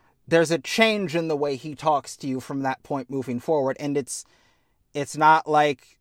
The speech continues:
"Zagreus, I love you so much, you're my special bestest boy," but it's, it's kinder, it's nicer, there's a sweetness to it, and to learn so much about your main villain, to fully understand him as a three-dimensional human being was fascinating, but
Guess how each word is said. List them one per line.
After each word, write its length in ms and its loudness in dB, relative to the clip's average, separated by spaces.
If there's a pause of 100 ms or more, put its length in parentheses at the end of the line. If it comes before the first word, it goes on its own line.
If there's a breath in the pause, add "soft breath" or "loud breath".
(120)
"Zagreus, 500 4
I 80 2
love 240 2
you 80 -4
so 200 -2
much, 240 -2
you're 80 -4
my 100 -4
special 360 -4
bestest 460 -4
boy," 460 4 (1040)
but 140 10
it's, 240 -4
it's 200 0
kinder, 520 0
it's 160 -8
nicer, 360 0
there's 140 -4
a 60 -6
sweetness 640 -4
to 220 -2
it, 100 -4
and 220 -6 (640 soft breath)
to 160 -2
learn 340 2
so 260 2
much 220 2
about 260 2
your 120 -4
main 300 -4
villain, 420 -4
to 140 -4
fully 340 0
understand 680 -2
him 160 -2
as 120 -6
a 40 -10
three-dimensional 600 -4
human 280 -4
being 200 -6
was 160 -6
fascinating, 640 -2
but 160 -4